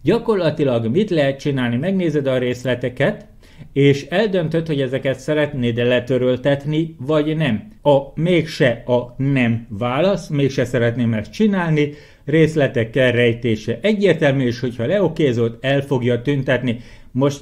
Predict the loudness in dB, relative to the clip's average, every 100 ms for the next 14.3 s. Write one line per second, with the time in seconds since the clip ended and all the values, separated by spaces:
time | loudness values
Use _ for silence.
0 | -6 -2 -2 0 -2 0 0 0 -2 -6
1 | -2 -2 0 0 0 0 0 0 0 0
2 | 0 0 0 -2 -2 -2 -4 -2 -4 -2
3 | -4 -6 -2 0 0 -2 -4 -10 -6 -2
4 | 0 0 0 -2 0 2 2 0 0 -2
5 | 0 0 0 -2 -2 -2 -2 -2 -2 0
6 | 2 2 -2 -16 -20 -10 0 4 4 4
7 | 2 2 -2 0 2 0 0 -2 -2 -4
8 | -2 -4 -4 -2 -2 2 0 0 -4 2
9 | 4 6 4 4 2 0 -4 -2 0 0
10 | 0 -2 -2 0 0 2 2 2 0 -2
11 | -2 -2 -2 -4 -4 -6 -2 0 0 -2
12 | -4 -6 -10 -4 -2 -2 -2 0 2 2
13 | 0 -4 0 0 0 -2 -4 -2 0 0
14 | 0 0 -4